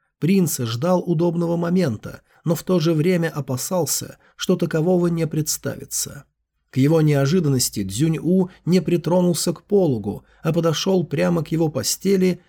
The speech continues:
и сдёрнул одеяло. Селянь почувствовал холод, резко сел и уставился на Цзюнь-У, а тот, окинув принца взглядом, бесстрастно произнёс:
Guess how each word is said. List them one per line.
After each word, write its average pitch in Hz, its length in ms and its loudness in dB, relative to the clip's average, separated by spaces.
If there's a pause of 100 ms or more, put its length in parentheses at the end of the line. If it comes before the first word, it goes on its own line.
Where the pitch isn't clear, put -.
и 196 100 2
сдёрнул 143 680 2
одеяло. 127 720 -2 (460)
Селянь 131 540 0
почувствовал 147 680 0
холод, 135 480 -2 (200)
резко 139 440 -2
сел 180 420 0 (140)
и 190 80 -2
уставился 175 680 0
на 160 160 -2
Цзюнь-У, 156 640 -2 (200)
а 104 140 -4
тот, 175 320 -2 (160)
окинув 165 520 0
принца 175 380 0
взглядом, 113 680 -2 (180)
бесстрастно 165 800 0
произнёс: 147 800 -2